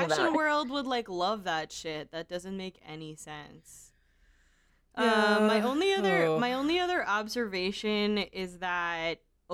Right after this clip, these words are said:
Speaker 1: Obi, I did look up, like, so apparently the actor,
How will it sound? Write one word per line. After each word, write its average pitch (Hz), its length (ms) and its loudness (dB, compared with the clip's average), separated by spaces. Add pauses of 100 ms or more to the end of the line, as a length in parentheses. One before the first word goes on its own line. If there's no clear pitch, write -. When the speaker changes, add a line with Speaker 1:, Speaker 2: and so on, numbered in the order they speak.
(100)
Speaker 1:
Obi, 214 800 2 (300)
I 226 120 -4
did 262 220 -4
look 247 200 0
up, 233 200 -2
like, 175 400 -4 (680)
so 233 180 -4
apparently 320 460 0
the 269 180 -2
actor, 165 840 -4